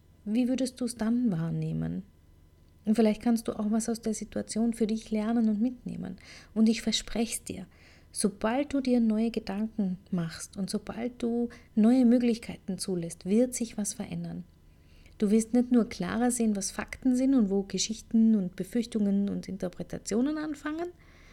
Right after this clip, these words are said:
sondern du wirst gelassener werden, du wirst aus dieser Negativspirale aussteigen.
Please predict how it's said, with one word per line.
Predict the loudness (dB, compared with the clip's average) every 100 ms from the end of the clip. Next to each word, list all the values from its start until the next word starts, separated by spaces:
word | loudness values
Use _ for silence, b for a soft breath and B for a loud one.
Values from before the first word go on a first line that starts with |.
| b b b b
sondern | 4 6 6 4 0 0
du | 2
wirst | 2 2
gelassener | 2 4 4 4 4 2
werden, | -2 0
du | 2
wirst | 0 -2
aus | -4
dieser | 0 2
Negativspirale | 4 4 0 -4 -4 -4 -4 -8 -6
aussteigen. | -6 -6 -6 -6 -6